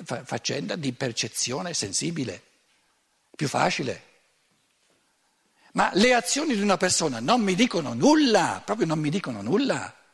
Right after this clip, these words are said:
sul suo spirito. Adesso, adesso questa persona qui,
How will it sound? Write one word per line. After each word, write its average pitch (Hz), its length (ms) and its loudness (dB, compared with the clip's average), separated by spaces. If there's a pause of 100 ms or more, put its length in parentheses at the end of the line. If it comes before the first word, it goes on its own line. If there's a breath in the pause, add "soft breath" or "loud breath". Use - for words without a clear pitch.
(680)
sul 139 220 -4
suo 151 160 -2
spirito. 110 580 -4 (4000 loud breath)
Adesso, 214 480 4 (320 loud breath)
adesso 185 480 2 (200 loud breath)
questa 226 260 2
persona 254 380 2
qui, 311 260 2